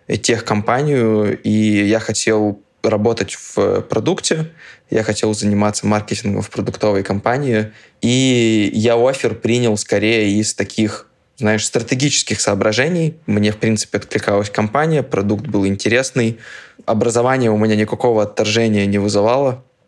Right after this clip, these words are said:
и вот так я и пришёл. А сейчас, проработав два года в эдтехе, и я как раз тоже <laughs> недавно ушёл с работы, но я сменил работу, ушёл в другую компанию, тоже в эдтех-компанию.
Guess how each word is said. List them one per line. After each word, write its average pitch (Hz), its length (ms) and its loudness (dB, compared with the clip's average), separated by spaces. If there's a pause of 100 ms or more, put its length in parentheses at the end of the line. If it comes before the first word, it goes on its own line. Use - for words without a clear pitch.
(140)
и 131 360 2
вот 113 160 2
так 127 200 0
я 147 60 2
и - 20 2
пришёл. 110 540 -2 (300)
А 117 300 2
сейчас, - 640 -2 (100)
проработав 117 540 0
два 107 200 0
года 120 260 2
в 101 100 0
эдтехе, 107 720 -2
и 107 400 0
я 110 180 2
как - 140 -8
раз 107 160 0
тоже 113 480 0
<laughs> - 80 -6
недавно 127 720 0
ушёл 120 300 0
с - 100 -2
работы, 110 640 0 (240)
но 107 640 2 (320)
я 104 160 0
сменил 113 360 0
работу, 151 380 0
ушёл 107 240 0
в 104 60 -2
другую 107 320 0
компанию, 135 560 -2 (220)
тоже 123 260 2
в 120 60 0
эдтех-компанию. 110 920 -2